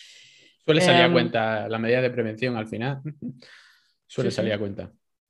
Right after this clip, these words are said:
Speaker 2: Sí, sí.
Speaker 3: presupuesto de cementos Paco estaba amortizado.
Speaker 2: Bueno, es una cosa, ¿no? Que muchas veces dices, eh, claro, tú construyes la presa y, y miras el, el periodo de retorno de la inversión,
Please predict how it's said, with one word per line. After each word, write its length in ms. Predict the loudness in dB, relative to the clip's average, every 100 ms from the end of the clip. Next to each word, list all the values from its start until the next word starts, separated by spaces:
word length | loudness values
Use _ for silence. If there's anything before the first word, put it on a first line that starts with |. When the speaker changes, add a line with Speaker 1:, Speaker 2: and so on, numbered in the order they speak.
| _ _
Speaker 2:
Sí, 100 | -8
sí. 60 | -4
Speaker 3:
presupuesto 500 | 0 2 2 4 2
de 60 |
cementos 340 | 4 2 2 2
Paco 580 | 2 2 2 4 2 0
estaba 220 | -4 -6
amortizado. 560 | -6 -10 -14 -14 -16 -18 -18 -20 -20 -20 _ _ _ _ -20 _ _ _ _ _
Speaker 2:
Bueno, 240 | 2 6 6
es 120 | 4
una 180 | 2 2
cosa, 320 | 2 2 2
¿no? 140 | 2 0
Que 80 |
muchas 280 | -2 -2 -2
veces 280 | -2 -2 -4
dices, 560 | -4 -4 -2 -2 -4 -4
eh, 580 | -4 -2 -2 -2 -4 -8 _ _ _ _ _
claro, 260 | 0 2 2
tú 100 | 0
construyes 460 | -2 -2 -2 0
la 160 | 0 -2
presa 340 | -2 -4 -4
y, 260 | -4 -4 -6
y 40 | -6
miras 360 | -4 -4 -2
el, 500 | -4 -2 -2 -4 -6
el 520 | -6 -4 -4 -2 -2 -2
periodo 220 | 0 2
de 40 | 2
retorno 360 | 0 -2 0
de 60 | 0
la 40 |
inversión, 680 | 0 -2 -4 -4 -2 -2 -6